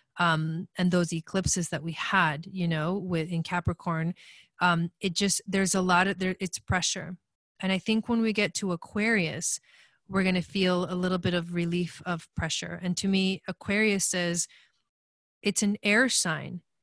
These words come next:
but it's also the water bearer. So when you think of the water element, the water bearer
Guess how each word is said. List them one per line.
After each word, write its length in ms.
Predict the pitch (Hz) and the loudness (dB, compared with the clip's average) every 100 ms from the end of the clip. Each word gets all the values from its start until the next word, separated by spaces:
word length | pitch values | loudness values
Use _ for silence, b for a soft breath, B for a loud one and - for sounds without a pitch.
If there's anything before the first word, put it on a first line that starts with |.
| _ _ _ _ _ | _ _ _ _ _
but 120 | 190 | 0
it's 160 | 190 185 | 2 0
also 360 | 196 190 - 196 | 0 0 0 -2
the 140 | 180 | -2
water 440 | 165 170 175 208 190 | -2 2 4 4 2
bearer. 460 | 156 139 65 - - _ _ _ _ _ _ _ _ _ - | 0 -8 -10 -18 -20 _ _ _ _ _ _ _ _ _ -8
So 420 | - - 190 196 _ - | -2 2 2 0 _ -6
when 180 | 190 190 | 2 2
you 120 | 190 | 2
think 240 | - 202 | 2 2
of 120 | 196 | 2
the 80 | 180 | 0
water 400 | 170 175 180 196 | 0 4 6 4
element, 520 | 190 175 170 165 160 - _ _ - B B - | 2 0 2 0 -2 -10 _ _ -20 B B -4
the 80 | |
water 380 | 185 185 190 196 | 2 6 6 6
bearer 500 | 175 180 170 165 165 | 2 2 2 0 -2